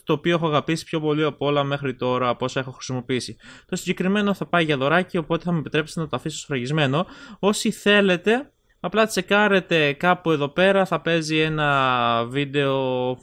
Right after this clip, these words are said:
και το review και το unboxing, αν θέλετε να το δείτε. Και περνάμε στο επόμενο, το οποίο είναι κάτι, τώρα να σας πω, βλα-, φαι-, φαίνεται ψιλοβλακεία, αλλά το είδα και εντυπωσιάστηκα.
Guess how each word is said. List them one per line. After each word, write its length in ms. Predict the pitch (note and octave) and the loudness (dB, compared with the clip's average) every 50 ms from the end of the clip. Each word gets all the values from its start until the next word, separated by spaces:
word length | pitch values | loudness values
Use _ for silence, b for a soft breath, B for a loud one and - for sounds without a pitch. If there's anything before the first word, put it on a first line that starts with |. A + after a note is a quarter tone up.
| _ _ _ _ | _ _ _ _
και 140 | - E3 | -4 -2
το 100 | D#3 D#3+ | 0 0
review 440 | D3 C3 B2+ A#2 A#2 C3 D#3+ E3 D#3 D#3+ | 2 2 0 -2 -2 -2 -2 -2 -2 -2
και 120 | - D3+ | -4 -2
το 120 | D3 - | 0 0
unboxing, 500 | D3 C#3+ C3 A#2+ B2 C#3+ C#3+ - D#3+ C#3+ | 0 0 0 0 -2 -2 -2 -4 -4 -2
αν 80 | C#3 C#3 | -2 -2
θέλετε 220 | D3 D#3 D3 C#3 | 0 -2 0 -2
να 60 | C#3+ C3+ | -2 -2
το 140 | B2+ B2 | -2 -2
δείτε. 340 | A#2+ B2+ B2+ - - A2 A2 - _ _ _ _ _ _ _ _ _ | -2 -2 -4 -2 -4 -6 -6 -8 _ _ _ _ _ _ _ _ _
Και 140 | - F3 E3+ | -6 -6 -2
περνάμε 460 | - F3 E3 D#3+ E3+ F3+ F#3 F#3+ F3+ | 0 0 0 2 2 2 2 0 0
στο 220 | E3+ - - E3 | -2 -2 -2 0
επόμενο, 580 | D3 C#3 - - E3 E3+ E3+ D#3 C#3 C#3 D3+ F3 A3 A#3 - - - - - - - - - - _ _ _ _ _ _ _ _ _ _ _ _ _ _ _ _ _ _ _ _ _ | 0 0 0 0 0 0 2 0 0 0 0 -2 -2 -2 -6 -12 -20 -20 -20 -20 -20 -20 -20 -20 _ _ _ _ _ _ _ _ _ _ _ _ _ _ _ _ _ _ _ _ _
το 100 | - E3 | -6 -6
οποίο 300 | D#3+ D#3 - G#3 G3+ G3+ | -4 -4 -4 -4 -4 -2
είναι 200 | G3 G#3 G#3+ G#3+ | -2 0 -2 -2
κάτι, 520 | G3+ - G#3 G#3 G#3 - A3+ G#3+ G#3 - _ _ _ _ _ _ _ _ _ _ _ _ | -2 -2 -2 -2 -2 -4 -6 -6 -6 -8 _ _ _ _ _ _ _ _ _ _ _ _
τώρα 220 | - G#3 G#3+ G#3+ | -6 -6 -4 -4
να 100 | G#3+ G#3 | -4 -4
σας 200 | G3 F3+ E3+ - _ | -6 -8 -12 -12 _
πω, 320 | - G3+ G3+ G3+ G3 _ - | -6 -6 -6 -6 -8 _ -10
βλα-, 240 | E3+ F#3 F3+ F3+ F3+ | -8 -6 -6 -6 -6
φαι-, 220 | - G3+ F#3+ F3+ - _ _ _ _ | -6 -6 -6 -8 -10 _ _ _ _
φαίνεται 280 | - G3 G3+ G3 - G3 | -2 -2 0 -2 -4 -6
ψιλοβλακεία, 1000 | - - - F3+ F3 D#3+ D#3+ D#3+ D#3 D#3 D3+ - G3+ F#3 D3 C3 B2+ D3+ - _ B B B B B B B B | -8 -8 -6 -4 -4 -2 0 0 0 0 0 0 2 2 4 4 2 0 -4 _ B B B B B B B B
αλλά 360 | - D#3 D#3+ D#3+ D#3+ D#3+ D#3+ - | 0 2 4 4 6 4 4 2
το 100 | - E3+ | 2 2
είδα 220 | F3+ F#3+ G#3 G3+ | 2 2 2 0
και 120 | G3 - | 0 -2
εντυπωσιάστηκα. 1200 | E3+ D#3+ D#3+ - - D3+ D3 - E3 E3+ F3+ F#3 F#3 F#3 - - C#3+ - A#2+ A#2 A#2+ C3 D#3+ - | -2 -4 -4 -4 -4 -4 -2 -2 0 4 4 4 4 2 0 -6 -6 -2 0 2 2 0 0 -4